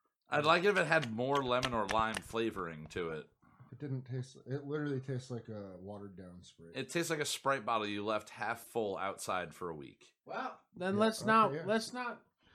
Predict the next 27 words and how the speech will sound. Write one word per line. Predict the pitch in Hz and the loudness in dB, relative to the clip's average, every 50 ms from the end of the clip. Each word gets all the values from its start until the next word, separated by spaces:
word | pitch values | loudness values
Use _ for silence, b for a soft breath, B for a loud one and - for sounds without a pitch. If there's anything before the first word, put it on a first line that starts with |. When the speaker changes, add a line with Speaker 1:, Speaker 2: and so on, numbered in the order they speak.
| b b b | b b b
Speaker 3:
hurt | b - 233 269 269 | b 4 6 6 8
ourselves | 247 240 - - 240 233 226 214 | 6 6 6 4 4 4 4 4
anymore | 226 233 240 233 233 240 254 285 294 | 4 2 4 4 4 4 4 4 4
and | 277 262 247 | 2 0 0
chug | - 254 247 254 254 | 2 0 0 0 0
the | 254 277 | 0 2
rest | 285 294 320 311 - - - | 2 2 2 0 -2 -4 -4
of | 226 196 | -2 0
them | 170 - | 4 6
Speaker 1:
All | 107 117 123 131 | 8 10 12 12
right, | 131 127 | 12 12
Speaker 3:
now, | 113 101 95 101 | 10 10 8 6
Speaker 1:
well, | 113 | 8
we're | 123 135 | 10 10
Speaker 3:
right | 143 156 156 - | 10 10 8 8
Speaker 1:
gonna | - | 8
chug | - 156 151 | 8 8 8
Speaker 3:
now. | - | 8
Speaker 1:
the | 143 139 | 8 8
rest | 139 139 139 135 - | 10 8 8 6 4
of | 113 101 | 2 2
them. | 95 92 87 87 - - - _ _ _ b b b b b b b | 2 2 2 0 -4 -12 -20 _ _ _ b b b b b b b
So, | - 110 110 104 98 95 80 | 0 2 2 2 2 0 -2
bottoms | 90 90 117 120 127 131 131 123 107 | 2 4 6 8 8 6 4 2 2
up | 127 123 120 - - | 4 2 2 2 -2
to | - 107 | -8 -4
these. | 98 104 113 107 98 87 78 73 - - | 0 2 4 4 2 0 -2 -6 -10 -14